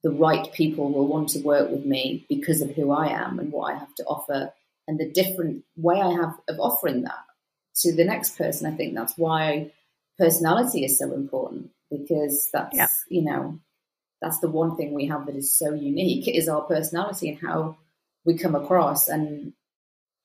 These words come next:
Speaker 1: you know, that's why there's somebody for everybody.
Speaker 2: Exactly. And personality is not something that you can craft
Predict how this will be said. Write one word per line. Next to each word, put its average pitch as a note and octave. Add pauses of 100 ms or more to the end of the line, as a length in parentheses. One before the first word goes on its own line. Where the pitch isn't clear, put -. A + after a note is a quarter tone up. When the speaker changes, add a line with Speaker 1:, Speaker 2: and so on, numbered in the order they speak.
Speaker 1:
you F3+
know, C#3
that's -
why D#3
there's D3+
somebody D3
for -
everybody. D3 (1700)
Speaker 2:
Exactly. -
And A#3
personality A3
is G3+
not G#3
something G3+
that F3+
you F#3
can G3+
craft -